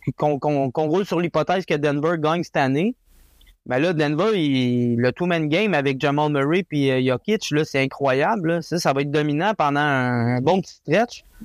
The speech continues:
Fait que là, tu veux une autre équipe qui est capable de faire ça pour amener un challenge. Les deux sont dans l'Ouest. Ça rend ça intéressant, là.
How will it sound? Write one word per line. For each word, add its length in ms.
Fait 80
que 100
là, 40
tu 140
veux 160
une 100
autre 220
équipe 280
qui 80
est 60
capable 340
de 160
faire 220
ça 400
pour 160
amener 240
un 100
challenge. 540
Les 140
deux 200
sont 220
dans 220
l'Ouest. 560
Ça 160
rend 160
ça 120
intéressant, 600
là. 140